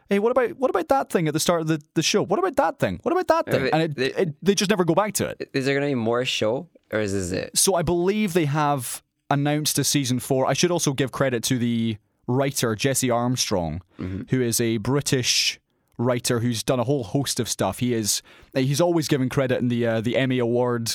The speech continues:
Speaker 1: and Golden Globe Award winning speeches
Speaker 2: Right, right.
Speaker 1: because he's the, he's the genius behind all this. I believe he said there will be a season four and that will be it.
Speaker 2: Okay.
Speaker 1: Because he doesn't want to just wring it for all it's worth.
Speaker 2: Yeah, maybe all of those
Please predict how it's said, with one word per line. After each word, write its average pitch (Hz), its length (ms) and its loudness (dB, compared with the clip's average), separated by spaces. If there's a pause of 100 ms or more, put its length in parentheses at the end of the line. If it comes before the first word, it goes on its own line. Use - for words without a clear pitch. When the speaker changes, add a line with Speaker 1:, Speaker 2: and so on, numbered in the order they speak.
Speaker 1:
and 135 140 0
Golden 135 300 0
Globe 127 320 0 (160)
Award 131 340 0
winning 127 240 0
speeches 98 640 0
Speaker 2:
Right, - 0 - (220)
right. 80 100 -2
Speaker 1:
because 160 300 2
he's 190 180 2
the, 139 200 2
he's 147 160 -2
the 135 100 0
genius 131 300 -2
behind 131 200 0
all 120 100 0
this. 107 220 0
I 165 80 2
believe 160 540 0
he 151 160 0
said 135 380 0
there 135 100 0
will 135 160 0
be 135 100 0
a 117 60 -2
season 120 300 -2
four 123 260 0
and 120 80 0
that 107 80 0
will 101 80 -2
be 110 180 0
it. 82 160 -4 (300)
Speaker 2:
Okay. - 480 -6
Speaker 1:
Because 147 220 0
he 147 60 2
doesn't 143 260 0
want 135 160 0
to 131 60 -2
just 127 180 -2
wring 131 260 0
it - 240 -4
for - 180 -2
all 127 180 2
it's 113 120 -4
worth. 101 420 -2
Speaker 2:
Yeah, 85 200 -2
maybe 127 580 -2
all 98 180 0
of 92 120 -2
those 85 500 -4